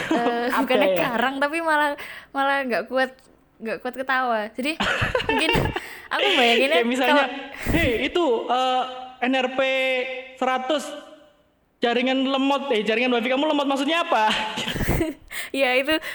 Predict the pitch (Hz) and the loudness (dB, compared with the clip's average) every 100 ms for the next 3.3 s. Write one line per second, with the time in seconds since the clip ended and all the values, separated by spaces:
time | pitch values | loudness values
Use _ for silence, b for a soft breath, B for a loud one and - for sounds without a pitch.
0 | B - 240 240 - 240 277 262 269 440 | B -4 0 0 2 0 2 0 2 2
1 | 466 415 262 247 262 240 269 269 269 262 | 2 2 2 2 0 -2 -2 -2 0 0
2 | 247 247 247 247 247 262 262 - - 247 | 2 2 0 2 0 0 -4 -20 -14 -6
3 | 254 240 | -4 -4